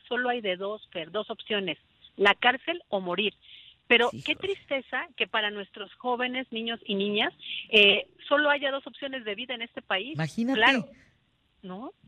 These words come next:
Speaker 1: Imagínate, por eso es tan importante, eh, el señalarlo, el hablarlo y que en estos programas con tu público inteligente,
Speaker 2: Claro.
Speaker 1: nosotros, eh, la familia es el principal, eh, núcleo de la sociedad y en el que tenemos que estar bien alertas,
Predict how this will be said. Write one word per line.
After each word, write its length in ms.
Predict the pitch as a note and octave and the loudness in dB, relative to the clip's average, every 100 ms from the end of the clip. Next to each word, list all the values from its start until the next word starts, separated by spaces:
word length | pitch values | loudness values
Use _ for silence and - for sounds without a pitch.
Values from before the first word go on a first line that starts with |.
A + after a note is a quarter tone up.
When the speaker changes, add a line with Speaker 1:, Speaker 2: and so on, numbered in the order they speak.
| - G3+ | -18 -6
Speaker 1:
Imagínate, 680 | G#3+ G3 - C4+ D4+ G#3 | 0 0 0 0 0 0
por 180 | - A3 | 2 2
eso 220 | C4+ - | 2 -2
es 100 | - | -2
tan 180 | D#4 D4 | 2 2
importante, 840 | D#4 - A#3 - G#3+ G#3 - B3 - - - - | 2 -2 -4 -2 -2 -2 -2 -4 -4 -18 -6 4
eh, 180 | G3 - | 4 6
el 200 | A3+ A#3 | 2 0
señalarlo, 640 | C4 D4 D4 A#3+ G#3 G#3 A3 | -2 0 2 4 4 2 -6
el 160 | A3+ B3 | -6 -4
hablarlo 460 | A#3+ A3 G#3 G#3 A3 | -2 0 0 -2 -10
y 120 | A3+ | -8
que 100 | G#3+ | -6
en 80 | A#3+ | -6
estos 240 | - E4 | -10 -12
programas 420 | - G#3 G#3+ G#3+ - | -8 -2 -2 -2 -8
con 160 | G3 | -10
tu 80 | F#3 | -8
público 340 | A3 A3 A#3 | -6 -6 -6
inteligente, 600 | G#3+ F#3 F3 F#3 F3 G#3+ | -6 -6 -2 -2 0 -2
Speaker 2:
Claro. 300 | - G2+ A#2 - | -4 -6 -6 -2
Speaker 1:
nosotros, 680 | G#3+ G#3+ - C4 - G3 - | 0 2 4 2 4 -2 0
eh, 120 | A3+ G#3+ | 2 4
la 180 | G#3 F#3+ | 4 0
familia 580 | G#3 G#3+ A#3+ A#3+ A#3+ | -6 -8 -8 -4 -2
es 100 | A#3 | -4
el 100 | A#3 | -6
principal, 800 | G#3 G#3+ F#3+ G#3 F3 G#3 G3+ A3 - | -12 -12 -10 -12 0 4 6 4 0
eh, 280 | G3 F3+ G#3 | 0 0 -4
núcleo 640 | G#3+ A#3+ A#3 - F#3+ - _ | -6 -8 -6 -2 -2 -2 _
de 100 | F#3 | -2
la 160 | F3+ F3 | 0 0
sociedad 500 | - F#3+ F#3 F#3 G3+ G3+ | -2 -6 0 4 4 2
y 80 | |
en 100 | F#3+ | -4
el 60 | F3+ | -4
que 120 | G3+ | -6
tenemos 340 | G3+ G3+ G#3+ - | -6 -10 -10 -6
que 60 | |
estar 200 | - G3+ | 0 0
bien 300 | G3 A#3 B3 | 0 -2 0
alertas, 460 | A3+ G#3+ G3+ B3 | 2 0 0 -2